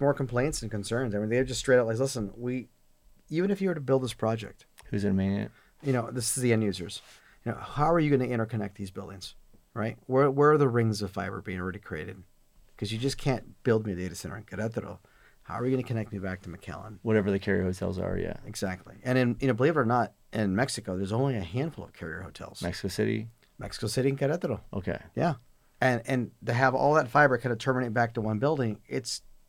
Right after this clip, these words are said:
Speaker 1: it's Grand Central Station, right?
Speaker 2: So that's not uncommon to tether, you know, from the suburbs back into downtown.
Speaker 1: Well, one thing that we're now in discussions, I wouldn't say that we're in, in design mode, we're far from that, is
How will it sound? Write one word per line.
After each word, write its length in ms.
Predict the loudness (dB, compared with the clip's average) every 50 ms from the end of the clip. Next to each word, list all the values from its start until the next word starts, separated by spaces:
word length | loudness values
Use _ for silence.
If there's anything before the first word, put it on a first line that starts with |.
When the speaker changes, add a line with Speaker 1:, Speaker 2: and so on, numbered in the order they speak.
| _ _ _ _ _ _ _ _ _ -20
Speaker 1:
it's 100 | -18 -12
Grand 240 | -2 0 0 2 2
Central 240 | 2 0 0 -2 -4
Station, 360 | -2 -2 -2 -2 -2 -6 -10 _ _ -20 -20 -20 -18 _ -6
right? 200 | -4 -4 -2 4
Speaker 2:
So 100 | 8 10
that's 240 | 10 10 8 8
not 180 | 6 6 6 6 2
uncommon 760 | 0 2 2 0 0 -2 -4 -4 -2 -2 0 0 2 2 2
to 80 | 0
tether, 560 | 0 0 0 0 0 2 2 2 0 0 -2 -4
you 140 | -2 0 0
know, 140 | 0 0
from 420 | -2 2 2 2 4 4 2 2 0
the 80 | 0
suburbs 520 | -2 0 2 2 2 2 0 -2 -2 -4 -4
back 340 | -4 -2 -2 -2 -2 -4 -6
into 360 | -4 -2 -2 -4 -4 -6 -8 -12 -16 -16 -10 -6
downtown. 460 | -4 -4 -4 -4 -6 -6 -4 2 6
Speaker 1:
Well, 140 | 8 10 10
one 140 | 10 10
thing 140 | 8 6 4 4
that 100 | 4 4
we're 360 | 4 6 6 6 4 2 0
now 500 | 0 2 2 4 4 2 0 -2 -4 -8 _ _ _ -4
in 540 | -2 0 0 0 0 -2 -2 -4 -6 -10 -16 -20 -20 _ _ _ _ -20 -20 -20 _ -20 _ _ _ _ -14
discussions, 640 | -10 -6 -6 -2 0 -2 -2 -2 -4 -8 -8 -8 -6
I 80 | -8
wouldn't 240 | -6 -6 -6 -6 -4
say 160 | -6 -6 -6
that 140 | -8 -12 -12
we're 160 | -12 -12 -12
in, 280 | -12 -12 -14 -14 -16 -16 -14
in 100 | -14 -12
design 460 | -10 -10 -10 -6 -6 -6 -6 -6 -8
mode, 180 | -10 -12 -12 -12
we're 120 | -12 -12
far 240 | -12 -10 -10 -10 -10
from 180 | -6 2 4 6
that, 240 | 6 4 2 -8 -10 -6 0
is 500 | 2 4 4 4 2 0 -2 -6 -8 -10